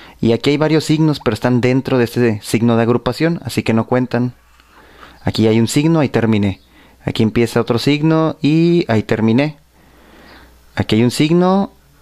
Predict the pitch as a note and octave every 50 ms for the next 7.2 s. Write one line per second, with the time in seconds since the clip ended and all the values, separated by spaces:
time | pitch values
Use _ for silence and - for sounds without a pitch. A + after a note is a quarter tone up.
0 | _ _ - - B2 C3 C#3+ B2+ - A2 - - A2 A2+ C3 C#3+ D#3+ F3 E3+ D#3
1 | - - A#2 A#2 A#2 B2 B2+ B2+ B2+ - C#3+ C3+ - - B2+ D3 D#3+ D#3 - -
2 | E3+ E3+ F3 F3 E3+ - A#2+ G#2+ G#2 A2 A2+ A#2 - - D#3+ D#3 - C3 - -
3 | A#2 - B2 G#2+ G#2+ - B2 A#2 A2+ A2 A2 C#3 D3 D3+ C3+ C#3+ C#3 C#3 C#3 C#3+
4 | C3+ A#2 A2+ A#2 - C3+ - C3 B2+ B2+ C3 C3+ - - C3 B2+ C3 C#3 D3 C#3+
5 | C3 A#2+ A2+ A#2 B2 B2+ - - - - A#2 A#2 A#2+ A#2 - - B2 B2 B2+ -
6 | C3+ D3 A2+ A2+ - - A#2 A#2 - B2 A#2+ - A#2 A2+ A2+ A2 A#2 G#2+ G#2+ G2+
7 | - - -